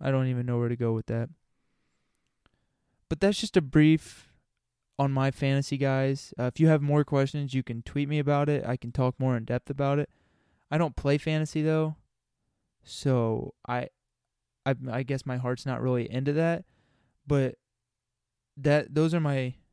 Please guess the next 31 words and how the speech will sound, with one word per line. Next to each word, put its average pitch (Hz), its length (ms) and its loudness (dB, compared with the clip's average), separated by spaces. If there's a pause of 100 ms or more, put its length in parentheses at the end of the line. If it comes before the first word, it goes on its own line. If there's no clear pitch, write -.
(160)
those 180 180 4
would 190 100 4
be 170 100 4
my 147 140 4
picks 143 320 0
based 135 320 -2
off 123 180 -2
of 117 180 -12 (680)
just - 380 4 (280)
play 131 360 0
in 120 80 -2
the 120 100 -2
N 117 120 -2
F 113 160 -8
L. 107 320 -4 (2000)
Next 160 360 0
question, 139 560 -2 (440)
uh, 117 440 -2 (800)
is - 120 -18
from 143 240 -2
Willis 135 400 4
from 143 220 -4
the 131 100 -4
Yo 139 400 0 (120)
on 131 140 -8
Twitter. 170 360 -6 (1080)
He 165 120 -2
said 165 260 2
I 156 140 4
should, 143 300 -4
uh, 107 380 -6